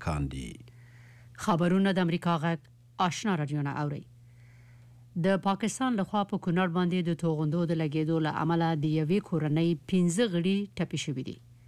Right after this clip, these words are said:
Speaker 2: د کونړ د ولایت د امنیه قومندان جنرال عبدالحبیب سید خیل د امریکا غږ ته وویل چې د تېرې شپې د اتو بجو نه د نن سهار تر اووه بجو پورې د پاکستان له لوري د کونړ د ولایت په سرحدي ولسوالیو باندې پنځه ویشت توغندي لګېدلې دي.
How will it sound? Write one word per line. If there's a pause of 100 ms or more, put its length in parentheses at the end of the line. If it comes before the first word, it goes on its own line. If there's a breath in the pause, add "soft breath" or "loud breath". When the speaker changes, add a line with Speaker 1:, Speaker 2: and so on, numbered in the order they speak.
(520 loud breath)
Speaker 2:
د
کونړ
د
ولایت
د
امنیه
قومندان (100)
جنرال (120)
عبدالحبیب
سید
خیل
د
امریکا
غږ
ته
وویل
چې (440 loud breath)
د
تېرې
شپې (120)
د
اتو
بجو
نه (220)
د
نن
سهار
تر
اووه
بجو
پورې
د
پاکستان
له
لوري
د
کونړ (120)
د
ولایت
په
سرحدي
ولسوالیو
باندې (240)
پنځه (100)
ویشت
توغندي
لګېدلې
دي.